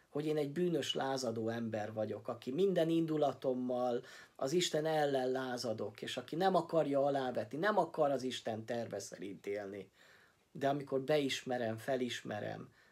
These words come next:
és aztán Istenhez kiáltok, és leteszem a fegyvert, és azt mondom, Isten, itt vagyok. Én nem akarok ellened tovább harcolni.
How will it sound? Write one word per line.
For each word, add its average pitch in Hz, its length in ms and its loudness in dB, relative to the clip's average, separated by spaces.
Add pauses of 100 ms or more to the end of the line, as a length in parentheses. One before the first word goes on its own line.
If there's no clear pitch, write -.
(320)
és 120 200 -4
aztán 131 260 -4
Istenhez 120 640 -2
kiáltok, 110 680 -4
és - 320 -10 (280)
leteszem 139 560 0
a 117 80 -4
fegyvert, 113 580 -4
és - 160 -8
azt - 160 -12
mondom, - 180 -8
Isten, - 360 -6
itt 113 180 -6
vagyok. 113 420 -6 (140)
Én 127 100 -8
nem 156 160 0
akarok 123 380 0
ellened 113 400 -2
tovább 107 400 -6
harcolni. 104 720 -10